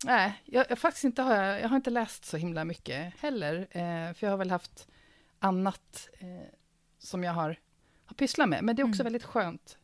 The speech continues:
Speaker 1: i min pågående paus, författarpaus,
Speaker 2: Mm.
Speaker 1: liksom, att, eh, jag kan ha ett lugn när jag lägger tiden på annat, eller att jag inte gör någonting. Jag tycker det är oerhört skönt. Och, eh,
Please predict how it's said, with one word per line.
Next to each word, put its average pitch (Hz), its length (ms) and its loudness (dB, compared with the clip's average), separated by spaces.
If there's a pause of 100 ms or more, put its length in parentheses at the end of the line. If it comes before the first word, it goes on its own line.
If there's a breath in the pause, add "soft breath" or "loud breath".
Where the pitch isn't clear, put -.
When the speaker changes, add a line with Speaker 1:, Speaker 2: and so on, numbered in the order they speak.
Speaker 1:
i 196 160 0
min 165 300 -4 (300 soft breath)
pågående 160 680 -2
paus, - 580 -4 (100)
författarpaus, 202 800 0
Speaker 2:
Mm. 202 120 -2
Speaker 1:
liksom, 170 300 -4
att, - 280 -8
eh, 165 160 0 (1200 soft breath)
jag 202 640 4 (340)
kan 202 240 0
ha 196 120 4
ett 190 120 -4
lugn 160 640 2
när 165 260 0
jag 165 180 -2
lägger 202 360 0
tiden 123 420 -8
på - 220 -10
annat, - 560 -8
eller 208 240 0
att 151 180 -8
jag 170 80 -2
inte 147 160 -6
gör 143 100 -4
någonting. 139 560 -6 (640 soft breath)
Jag 180 200 -4
tycker 185 200 -4
det 160 60 -2
är 156 240 0 (1160 soft breath)
oerhört 160 500 2
skönt. - 580 -2
Och, - 340 -6
eh, 175 320 2